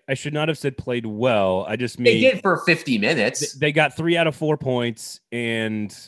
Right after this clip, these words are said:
Speaker 1: you know, I thought, um, again, I thought they played better against Carolina than they did against Dallas. And 'cause, again, relative
Speaker 2: I
Speaker 1: to the
Speaker 2: agree. Well,
Speaker 1: rel-
Speaker 2: I, I agree.
Speaker 1: relative
Speaker 2: Relative to ex-, relative to expectations.
Speaker 1: Yeah, and competition for sure. So, all right.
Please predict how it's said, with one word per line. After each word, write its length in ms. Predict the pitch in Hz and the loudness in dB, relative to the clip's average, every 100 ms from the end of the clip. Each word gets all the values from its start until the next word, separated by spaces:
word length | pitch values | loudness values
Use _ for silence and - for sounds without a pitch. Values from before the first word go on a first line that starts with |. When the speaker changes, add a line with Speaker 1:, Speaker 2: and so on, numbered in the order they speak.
| _ _ - - | _ _ -20 -14
Speaker 1:
you 160 | 113 | -6
know, 100 | 107 | -4
I 120 | 104 143 | -2 0
thought, 300 | - 120 - | 2 0 -2
um, 140 | 104 92 - | -8 -8 -8
again, 280 | 113 143 | -4 -2
I 60 | 104 | 0
thought 180 | 143 123 | -2 -2
they 100 | 107 | -4
played 280 | - 113 92 | -4 -4 -2
better 400 | 107 107 92 - | -2 0 -2 -6
against 380 | 95 98 87 - | -6 -6 -8 -8
Carolina 560 | 120 95 90 117 90 | -4 -2 -2 -2 -4
than 160 | 85 87 | -4 -6
they 100 | 87 | -6
did 160 | 90 85 | -6 -6
against 280 | 82 78 - | -10 -8 -4
Dallas. 460 | 107 76 67 - | -4 -4 -12 -12
And 200 | 90 90 | -12 -10
'cause, 140 | - 107 | -10 -6
again, 300 | 113 113 87 | -2 -2 0
relative 360 | 117 113 101 | 0 4 4
Speaker 2:
I 20 | 98 | 2
Speaker 1:
to 60 | |
the 60 | 104 | 0
Speaker 2:
agree. 200 | 104 101 123 | -2 -2 2
Well, 240 | 117 113 | 6 6
Speaker 1:
rel- 100 | 113 | 6
Speaker 2:
I, 180 | 117 120 139 123 | 4 0 -4 -4
I 40 | |
agree. 400 | 113 98 85 80 - _ _ | -4 -2 -4 -6 -14 _ _
Speaker 1:
relative 420 | 135 127 131 165 | 4 6 6 4
Speaker 2:
Relative 60 | 143 | -2
to 180 | - 117 | -8 -2
ex-, 260 | 110 - - - - | -2 -2 -16 -16 2
relative 360 | 123 131 143 | 4 4 2
to 80 | 104 | 2
expectations. 760 | 101 - - - 80 - - - - | 0 0 -6 -6 -8 -8 -18 -20 -2
Speaker 1:
Yeah, 160 | 202 | 0
and 260 | 120 117 113 | 2 2 -2
competition 560 | 139 120 123 151 - 98 | -4 -4 -6 -8 -8 -8
for 120 | 101 | -10
sure. 260 | - 120 87 | -6 -6 -2
So, 260 | - 156 | 0 4
all 100 | 175 | 4
right. 180 | 131 - | 4 2